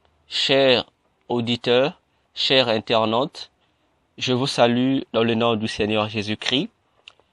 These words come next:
Et nous sommes ici dans notre, euh, émission Mystère du ciel.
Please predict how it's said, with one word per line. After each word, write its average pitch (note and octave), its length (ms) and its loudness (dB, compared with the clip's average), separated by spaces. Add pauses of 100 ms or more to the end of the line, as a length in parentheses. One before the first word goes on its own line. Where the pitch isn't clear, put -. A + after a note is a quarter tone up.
(160)
Et B2 180 4
nous C#3 140 2
sommes D#3 320 4
ici D3 400 -2
dans B2 160 4
notre, B2+ 400 0
euh, G#2+ 220 2 (1400)
émission C#3 640 2
Mystère B2 420 2
du A2+ 140 -2
ciel. C#3 360 2